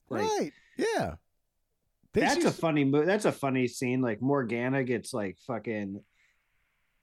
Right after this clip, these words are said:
Speaker 1: <laughs> radicalized by Al Qaeda.
Speaker 2: <laughs> Yeah, yeah, yeah, yeah. Boom. Do you think that,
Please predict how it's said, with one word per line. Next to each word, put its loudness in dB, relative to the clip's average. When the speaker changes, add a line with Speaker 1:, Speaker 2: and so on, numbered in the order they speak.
Speaker 1:
<laughs> -8
radicalized 2
by 0
Al 0
Qaeda. -4
Speaker 2:
<laughs> -6
Yeah, 4
yeah, 4
yeah, 4
yeah. 0
Boom. -2
Do -4
you 0
think -4
that, -8